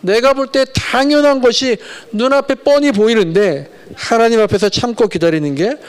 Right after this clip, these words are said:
너무 답답하기도 하고 무모해 보이기도 하는 겁니다. 그러니까 이게 바로 주님을 신뢰하고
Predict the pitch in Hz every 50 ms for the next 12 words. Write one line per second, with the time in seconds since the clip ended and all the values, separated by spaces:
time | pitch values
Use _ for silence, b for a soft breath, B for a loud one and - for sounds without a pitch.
0 | B B B B _ - 262 262 269 277 285 277 269 247 226 214 - - 247 240
1 | 247 - 233 226 220 226 214 208 202 196 180 180 214 247 302 311 - - 208 170
2 | 147 156 196 226 226 233 214 202 226 240 262 254 B B B B B - - -
3 | - 151 147 151 151 147 131 139 131 - 147 160 202 240 254 - - - 190 196
4 | 196 185 165 135 127 117 135 139 143 156 165 196 - - - - B B B B
5 | B B B B - - 190 202 202 196 - 190 170 165 156 180 170 160 151 147
6 | 160 165 175 190 B B B B B B B - - - - 143 147 147 147 147
7 | 143 165 233 277 - B B B B B B B B - - - - - 240 247
8 | 254 247 247 240 233 220 196 190 180 - 190 170 233